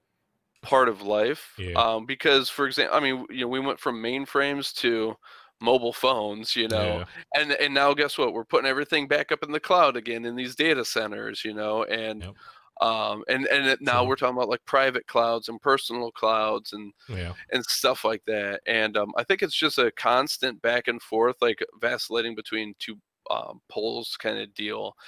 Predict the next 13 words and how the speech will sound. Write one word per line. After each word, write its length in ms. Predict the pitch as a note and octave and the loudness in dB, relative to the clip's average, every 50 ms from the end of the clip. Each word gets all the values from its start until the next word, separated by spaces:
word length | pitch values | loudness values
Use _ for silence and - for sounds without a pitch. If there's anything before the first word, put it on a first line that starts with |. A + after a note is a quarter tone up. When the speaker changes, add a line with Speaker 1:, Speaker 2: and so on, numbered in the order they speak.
| - - - - - - | -20 -20 -20 -18 -6 -2
Speaker 2:
Yeah. 80 | - A#2+ | 0 0
Speaker 1:
And, 260 | A#2 A2+ A2+ A2 G#2+ | 2 2 0 0 0
uh, 140 | G#2+ G#2+ - - - - _ - - | 0 0 -2 -4 -6 -16 _ -6 -2
and, 300 | - D3 C#3+ C#3 C#3 C3 | 0 2 2 0 0 -2
but 100 | C#3+ D3+ | -2 -2
it's 140 | C#3+ - - | -2 -2 -2
interesting 580 | - D3+ D#3+ D#3 - F#3 E3+ - - C3+ C3 | 0 0 0 0 0 -2 -2 -2 -4 -6 -6
to 60 | B2+ A#2+ | -6 -6
me 160 | A#2+ B2 B2+ | -4 -4 -6
to 100 | B2+ B2 | -6 -6
see 260 | - - - B2+ B2 | -8 -4 -4 -2 0
it, 200 | A#2+ A#2 A#2 - - | 0 0 0 0 0
um, 420 | A2+ A2 G#2+ G#2+ G#2+ G#2+ G#2+ A2 | 0 0 0 -2 -2 -4 -8 -14